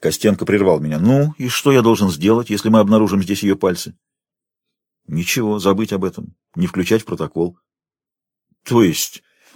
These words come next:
Костенко удивился. "Я что-то не очень понимаю конструкцию вашего размышления". "Правильно", согласился я.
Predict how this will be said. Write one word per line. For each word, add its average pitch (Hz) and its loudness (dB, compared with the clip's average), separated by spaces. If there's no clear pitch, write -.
Костенко 113 2
удивился. 117 2
"Я 107 0
что-то 147 -6
не 160 -2
очень 147 -2
понимаю 147 0
конструкцию 135 0
вашего 120 2
размышления". 104 -4
"Правильно", 107 -2
согласился 95 -4
я. 90 -6